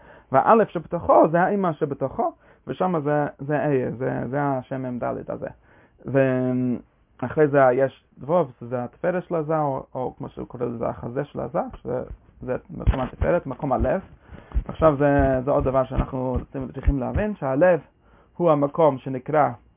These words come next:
אה, שזה אומר, אה, בעצם השלוש-, החלק התחתון של הלב, שזה עוד, עוד פירוט שאנחנו צריכים, אה, שאנחנו צריכים להבין.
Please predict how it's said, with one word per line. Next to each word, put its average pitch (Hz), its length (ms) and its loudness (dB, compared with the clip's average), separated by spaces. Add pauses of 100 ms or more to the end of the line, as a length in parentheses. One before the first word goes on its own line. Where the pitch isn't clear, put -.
אה, 131 100 -8
שזה 131 240 -4
אומר, 131 400 -2
אה, 120 80 -4
בעצם 117 460 -4 (380)
השלוש-, 127 500 -6
החלק 139 560 -6
התחתון 127 440 -6
של - 140 -8
הלב, 117 260 -4
שזה 120 260 -10
עוד, 117 180 -4
עוד 131 180 -8
פירוט 127 320 -8
שאנחנו - 360 -16
צריכים, 127 520 -4
אה, 120 200 -4 (1200)
שאנחנו 123 380 0
צריכים 131 240 -2
להבין. 139 380 0